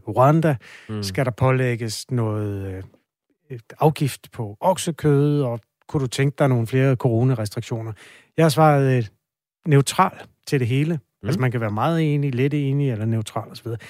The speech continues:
Speaker 1: Jeg var neutral hele vejen. Hvilket parti kunne du forestille dig, at man, øh, havner hos, hvis man er neutral på alle områder?
Speaker 2: Mm.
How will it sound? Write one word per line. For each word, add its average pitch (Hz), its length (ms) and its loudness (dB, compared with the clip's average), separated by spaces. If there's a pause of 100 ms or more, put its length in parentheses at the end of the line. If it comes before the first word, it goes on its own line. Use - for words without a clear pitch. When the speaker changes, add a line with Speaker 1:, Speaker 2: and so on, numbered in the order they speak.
(220)
Speaker 1:
Jeg 170 60 4
var 170 40 8
neutral 156 380 2
hele 147 180 -2
vejen. 123 240 -2 (480)
Hvilket 190 240 2
parti 196 320 -2 (320)
kunne 170 120 -2
du 190 40 0
forestille 180 500 0
dig, 120 200 -2
at 139 160 -4
man, 127 280 2
øh, 127 60 2
havner 151 340 0
hos, 156 480 -2
hvis 131 220 -2
man 123 180 4
er 117 180 0
neutral 123 500 0
på 135 100 -4
alle 131 220 2
områder? 110 460 -2 (560)
Speaker 2:
Mm. 131 1080 -10